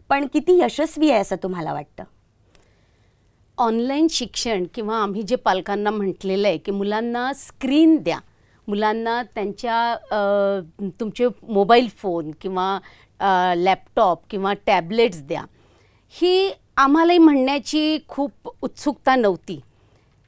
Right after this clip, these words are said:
Speaker 2: पण हा एक आता, अ,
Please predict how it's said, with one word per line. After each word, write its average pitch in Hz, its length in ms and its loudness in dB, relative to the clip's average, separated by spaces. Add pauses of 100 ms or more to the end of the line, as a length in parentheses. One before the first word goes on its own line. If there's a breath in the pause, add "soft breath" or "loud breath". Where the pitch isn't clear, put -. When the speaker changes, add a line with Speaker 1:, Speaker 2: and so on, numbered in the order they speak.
(140)
Speaker 2:
पण 370 200 2
हा 370 320 0
एक 311 380 -2
आता, 311 340 4 (480)
अ, 240 420 4